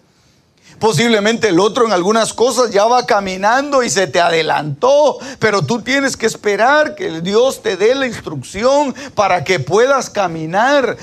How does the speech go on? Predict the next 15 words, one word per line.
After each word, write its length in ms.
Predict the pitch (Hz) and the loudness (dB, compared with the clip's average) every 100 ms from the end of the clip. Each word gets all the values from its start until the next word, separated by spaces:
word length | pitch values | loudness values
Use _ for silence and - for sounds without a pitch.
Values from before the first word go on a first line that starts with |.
| - | -12
para 300 | - 196 190 | -2 0 0
que 100 | 151 | -2
puedas 480 | 156 175 233 285 262 | -4 0 2 2 0
hacer 320 | 170 143 220 | -4 -2 0
las 240 | 254 226 - | 2 -2 -2
cosas 540 | - 262 262 233 160 - 262 | 0 0 2 0 -2 -10 -12
como 380 | - 190 170 160 | -4 -2 -2 -2
Dios 400 | 175 240 240 185 | 0 2 2 0
manda. 480 | 196 254 330 349 160 | 0 2 2 0 -4
Lo 160 | 151 | -4
que 100 | 123 | -6
tienes 320 | 131 180 247 | -4 -4 -4
que 100 | 190 | -2
hacer 240 | 220 170 233 | -2 0 2
ahora 480 | 208 202 247 285 | 2 4 4 2